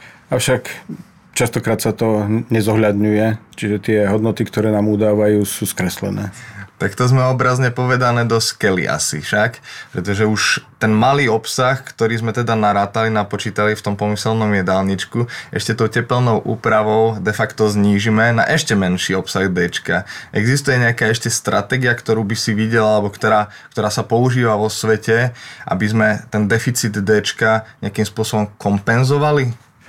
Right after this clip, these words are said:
Speaker 1: Možnosťou je fortifikácia potravín, to ste už aj v jednej epizóde spomínali, čiže do potravín sa pridáva Dčko.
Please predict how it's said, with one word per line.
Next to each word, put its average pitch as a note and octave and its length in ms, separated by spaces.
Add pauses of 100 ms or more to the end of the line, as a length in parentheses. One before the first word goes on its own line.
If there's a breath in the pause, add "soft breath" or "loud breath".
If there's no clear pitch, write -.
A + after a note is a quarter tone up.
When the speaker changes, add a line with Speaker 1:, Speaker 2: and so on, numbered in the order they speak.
(320 loud breath)
Speaker 1:
Možnosťou B2 840
je A2 320
fortifikácia A2+ 920
potravín, C3 800 (420 loud breath)
to - 140
ste A2 160
už G2+ 160
aj G#2 40
v A2 120
jednej G#2+ 200
epizóde G#2+ 440
spomínali, B2 880 (360 loud breath)
čiže A2 760
do G#2 160
potravín A2+ 560
sa G#2 160
pridáva G#2+ 640
Dčko. G2+ 560